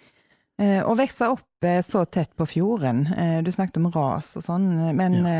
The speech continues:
Speaker 1: eh, det har vel vært mange dramatiske hendelser der inne
Speaker 2: Mhm.
Speaker 1: som dere kanskje har fått, eh, vært vitne til?
Speaker 2: Kan jo si da, den som er vel mest dramatiske for min del, kanskje, det var vel julaften i femognitti.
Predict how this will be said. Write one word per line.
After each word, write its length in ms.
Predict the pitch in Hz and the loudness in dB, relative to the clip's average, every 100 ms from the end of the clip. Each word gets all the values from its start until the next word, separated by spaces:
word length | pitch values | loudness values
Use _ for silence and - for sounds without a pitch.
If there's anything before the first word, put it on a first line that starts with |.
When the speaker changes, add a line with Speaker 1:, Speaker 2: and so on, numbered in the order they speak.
| 156 | 0
Speaker 1:
eh, 40 | |
det 120 | 175 | 2
har 120 | 196 | 2
vel 120 | 147 143 | 2 0
vært 180 | 165 170 | 0 0
mange 260 | 180 151 139 135 | 2 2 2 0
dramatiske 1000 | - 202 196 139 - - - - 160 156 165 | 0 2 2 0 -4 -12 -10 -4 -2 2 2
hendelser 640 | 160 147 143 - 151 151 | 2 0 -4 -2 -2 0
der 160 | 147 147 | 0 2
inne 120 | 143 131 | 4 4
Speaker 2:
Mhm. 20 | |
Speaker 1:
som 160 | 147 156 | 2 -2
dere 180 | 151 147 | -2 -4
kanskje 280 | 156 151 143 | -4 -2 -2
har 160 | 135 | -4
fått, 460 | 135 151 _ - - | -4 -8 _ -16 -12
eh, 140 | - - | -8 -2
vært 220 | 156 160 | -2 0
vitne 280 | 156 - 131 | -2 -2 -2
til? 160 | 180 214 - _ _ - - | -2 -6 -14 _ _ -14 0
Speaker 2:
Kan 340 | 175 139 147 | 0 2 2
jo 240 | 135 127 131 | 2 2 0
si 640 | - - - 151 127 123 | -4 -8 -2 0 2 2
da, 320 | 131 113 135 | 2 2 2
den 260 | 160 147 120 | 2 2 0
som 340 | - - - | -2 -4 0
er 120 | 120 | 2
vel 120 | 120 120 | 2 2
mest 300 | 135 - - | 0 -2 -2
dramatiske 760 | 120 131 110 - 110 - 131 | 0 0 0 -4 -4 -2 -4
for 120 | - | 0
min 240 | 139 131 113 | 0 2 2
del, 200 | 117 117 | 0 -2
kanskje, 440 | - 123 113 - 127 | -2 -2 -2 -2 0
det 120 | 127 | 0
var 160 | 123 | 0
vel 120 | 113 110 | 0 0
julaften 600 | 120 110 104 - - 107 | 2 0 -2 -6 -4 -2
i 80 | 107 | -2
femognitti. 1080 | - 143 117 113 113 120 - _ - 185 | 0 0 0 0 0 0 -4 _ 0 0